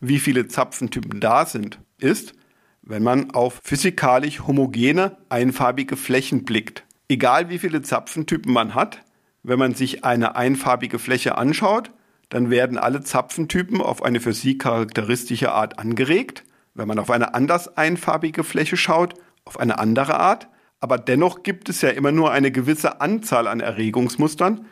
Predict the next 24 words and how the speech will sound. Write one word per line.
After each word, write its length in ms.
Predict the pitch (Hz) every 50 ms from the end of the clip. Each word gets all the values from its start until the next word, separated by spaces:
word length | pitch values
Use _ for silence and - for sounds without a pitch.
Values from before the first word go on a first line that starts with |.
| - _ _
weil 140 | - - 107
das 160 | 104 123 -
Bild 220 | - 131 127 - 143
halt 220 | 147 151 147 -
einfarbig 680 | - 123 131 156 156 - - - 101 98 - 107 - -
ist. 320 | - - - - - - _ _ _ _ _ _ _
Und 160 | - 131 127
allein 340 | 127 120 123 123 147 196 226
durch 200 | 208 175 156 -
Vergleich 680 | - - - 135 - - 123 123 143 190 196 185 - -
von 180 | - 139 123
verschiedenen 560 | - - 117 - - - 170 185 170 135 127 -
einfarbigen 760 | 117 120 131 156 151 - - 135 131 - 117 117 113 107 107
Bildern 540 | - 147 196 254 156 135 113 107 104 - - _ _ _ _
könnten 320 | - - 123 127 - 135
wir 100 | 127 135
uns 160 | 127 127 123 -
vorstellen, 680 | - - 120 123 127 131 - 175 165 175 190 208 208 - - - - -
dass 140 | - 135 -
das 140 | 147 127 -
Gehirn 640 | - 127 117 110 127 127 135 160 226 254 226 - _ -
als 240 | - 120 110 -
neuronales 640 | - 123 117 113 110 120 113 117 113 110 117 107 - -
Netz 320 | 107 117 - - - -